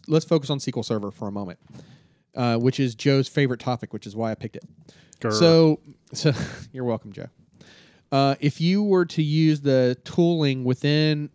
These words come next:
Speaker 1: Microsoft, uh, S Q L Server Studio, Management Studio, to create a new stored procedure or function or whatever,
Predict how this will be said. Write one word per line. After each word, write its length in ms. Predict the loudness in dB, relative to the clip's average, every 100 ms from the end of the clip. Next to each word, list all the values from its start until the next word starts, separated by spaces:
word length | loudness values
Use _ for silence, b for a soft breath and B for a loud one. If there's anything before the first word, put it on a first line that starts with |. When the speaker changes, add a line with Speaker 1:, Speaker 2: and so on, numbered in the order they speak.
| _ -10
Speaker 1:
Microsoft, 680 | -8 -6 -2 0 0 -4 -2
uh, 300 | 0 0 0
S 80 | -2
Q 100 | -4
L 60 | -4
Server 560 | -2 0 0 0 -2 -6 _ _
Studio, 640 | -18 -2 0 2 2 0 -2
Management 380 | -4 -4 -8 -2
Studio, 580 | 0 2 0 -2 -6 -10 b b b b
to 300 | -4 0 2
create 360 | 0 -2 0 2
a 80 | 0
new 220 | -2 -6
stored 320 | -2 -2 0
procedure 640 | -2 -2 -2 -2 -2 -2
or 420 | -4 -4 -4 -4 -6
function 760 | -10 -12 -10 -8 -6 -8 -12
or 140 | -10 -6
whatever, 380 | -4 -4 -6